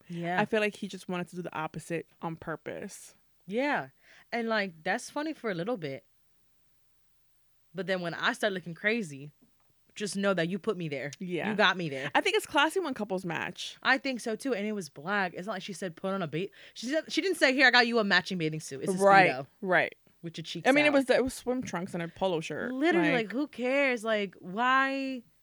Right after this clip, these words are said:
Speaker 1: couldn't you do that? I don't know. I just thought, like
Speaker 2: I feel like she just wanted to have, like, another cute connection with him.
Speaker 1: Yeah.
Speaker 2: And I don't think mentally he's there yet to be like, "Yeah, I wanna, I wanna look good with my woman. I wanna look good for my woman."
Speaker 1: Yeah, I just
Speaker 2: 'Cause that's important, too.
Speaker 1: I did
Speaker 2: Like
Speaker 1: that, too, and I, like,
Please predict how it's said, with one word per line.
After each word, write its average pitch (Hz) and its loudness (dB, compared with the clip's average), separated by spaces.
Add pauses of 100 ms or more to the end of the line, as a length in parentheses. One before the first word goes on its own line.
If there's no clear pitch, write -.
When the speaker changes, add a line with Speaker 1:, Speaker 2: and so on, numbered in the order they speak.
(500)
Speaker 1:
couldn't 208 -6
you 196 -4
do 196 -8
that? - -12 (280)
I 233 6
don't 196 0
know. 180 0
I 185 2
just 208 -10
thought, 220 2
like 175 0 (300)
Speaker 2:
I 247 10
feel 320 2
like 302 6
she 302 -2
just 277 -8
wanted 254 -4
to 254 -2
have, 240 0
like, 233 -4
another 208 -2
cute - -10
connection 185 -4
with 247 -4
him. 359 2
Speaker 1:
Yeah. 277 2
Speaker 2:
And 220 6
I 220 6
don't 247 0
think 233 -4
mentally 208 -2
he's 190 -10
there 175 0
yet 190 -2
to 196 -10
be 196 -10
like, 180 -6
"Yeah, 117 -8
I 135 -6
wanna, 160 -10
I - -8
wanna 170 -8
look 165 -8
good 165 -6
with 170 -8
my 165 -4
woman. 165 -6
I 160 -2
wanna 165 -4
look 160 -4
good 160 -6
for 156 -4
my - -12
woman." 53 -14
Speaker 1:
Yeah, 339 -2
I 240 -12
just - -14
Speaker 2:
'Cause 262 -2
that's 311 -4
important, 254 -2
too. 165 0
Speaker 1:
I 151 -6
did 180 -2
Speaker 2:
Like 170 2
Speaker 1:
that, 170 -2
too, 285 -4
and 254 -6
I, 240 -6
like, 240 -6